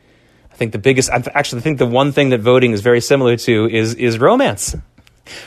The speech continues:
Romance isn't an analytical thing or da-, or data-driven thing necessarily. I mean, real romance. I'm not talking about arranged marriages or things like that.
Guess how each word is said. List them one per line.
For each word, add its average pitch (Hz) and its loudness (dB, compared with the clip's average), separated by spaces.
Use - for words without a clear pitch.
Romance 233 4
isn't 139 4
an 123 2
analytical 120 2
thing 113 0
or 101 -2
da-, 104 -2
or 110 -4
data-driven 101 0
thing 98 -4
necessarily. 98 -4
I 113 2
mean, 131 0
real 170 6
romance. 87 -4
I'm 123 -4
not 120 0
talking 127 0
about 107 0
arranged 98 -4
marriages 92 -2
or 82 -14
things 90 -10
like 80 -10
that. - -16